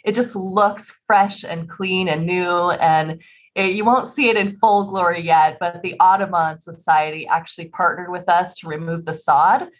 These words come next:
so that it would match the culture of Habitat and sustainable building and sustainable work. And so we no longer have sod. We have pollinator-friendly car-, gardens all around the building now.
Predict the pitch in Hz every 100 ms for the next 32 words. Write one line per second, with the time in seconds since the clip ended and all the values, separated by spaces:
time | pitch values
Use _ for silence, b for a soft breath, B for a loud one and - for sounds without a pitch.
0 | b b _ - 220 220 226 226 208 180
1 | 175 185 196 - 190 185 - 165 165 190
2 | 180 175 156 - 160 156 170 - 185 180
3 | 190 - 165 160 156 - - 185 180 165
4 | 147 165 185 208 208 208 208 202 208 233
5 | 233 - 156 - 175 170 170 170 180 175
6 | 160 143 151 - - - b b b b
7 | 196 196 208 190 185 180 196 208 208 208
8 | 202 202 196 190 185 185 170 - 170 190
9 | 214 208 180 - 185 185 196 185 175 170
10 | 180 175 180 170 170 165 160 - 170 170
11 | 180 180 175 165 160 165 165 165 156 156
12 | 160 165 165 160 165